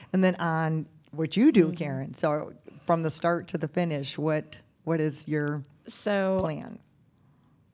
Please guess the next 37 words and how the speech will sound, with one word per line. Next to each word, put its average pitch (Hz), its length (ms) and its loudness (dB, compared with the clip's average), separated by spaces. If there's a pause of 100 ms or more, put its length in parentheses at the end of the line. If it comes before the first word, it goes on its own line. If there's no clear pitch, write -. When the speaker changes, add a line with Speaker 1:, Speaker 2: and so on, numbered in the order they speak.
Speaker 3:
So 208 480 2
really, 208 400 2
when 175 160 0
you're, 160 240 -4 (720)
the 180 120 -14
first - 280 -2
thing 180 120 -4
you 165 100 -2
need 151 120 -4
to 143 80 -8
do, 143 420 -12 (260)
whether 165 220 -2
you're 147 340 -6
helping 160 280 -8
somebody 143 240 -6
buy 135 200 -8
a - 60 -8
house 147 340 -8
or 139 40 -8
sell 202 260 -2
a - 20 -4
house, - 320 -12 (420)
is 175 180 -2
figure 196 320 0
out 175 180 2
what 165 180 -6
the 151 80 -6
value, 139 640 -4 (360)
what 165 180 -8
the 175 60 -2
market 151 460 -2
value - 340 -8
is - 160 -8
of - 80 -12
the - 80 -4
Speaker 1:
Mm-hmm. 165 100 -6
Speaker 3:
home. - 240 -10